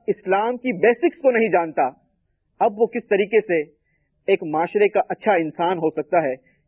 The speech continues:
کس طریقے سے ایک اچھا عبادت گزار بن سکتا ہے؟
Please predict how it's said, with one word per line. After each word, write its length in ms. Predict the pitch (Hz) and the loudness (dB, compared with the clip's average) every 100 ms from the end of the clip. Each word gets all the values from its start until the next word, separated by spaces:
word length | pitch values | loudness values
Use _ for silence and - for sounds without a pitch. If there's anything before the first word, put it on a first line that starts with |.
| - | -4
کس 180 | 285 - | -2 0
طریقے 320 | 240 233 269 | 0 0 0
سے 240 | 269 208 165 _ _ _ - | 2 0 -2 _ _ _ 0
ایک 160 | 247 220 | 0 0
اچھا 460 | - - 254 240 202 180 _ _ - | -4 -2 0 0 -2 -8 _ _ -4
عبادت 480 | 185 180 196 233 180 | 0 0 2 0 0
گزار 280 | 160 180 196 | 0 2 0
بن 200 | 147 170 | -2 -4
سکتا 360 | 160 - 180 | -6 -2 0
ہے؟ 120 | 151 | 0